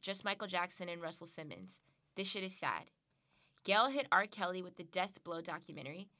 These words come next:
Every time I hear Michael Jackson, I don't know whether to dance or think about the little boys' butts."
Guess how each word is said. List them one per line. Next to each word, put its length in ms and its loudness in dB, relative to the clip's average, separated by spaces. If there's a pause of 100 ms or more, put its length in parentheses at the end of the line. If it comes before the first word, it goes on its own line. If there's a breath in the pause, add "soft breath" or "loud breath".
(360 soft breath)
Every 200 2
time 220 -2
I 100 2
hear 280 2
Michael 300 -4
Jackson, 640 -4
I 60 2
don't 160 0
know 120 -4
whether 280 0
to 140 -12
dance 560 -4
or 60 -8
think 220 -10
about 180 -4
the 80 -10
little 220 -6
boys' 260 -8
butts." 420 -6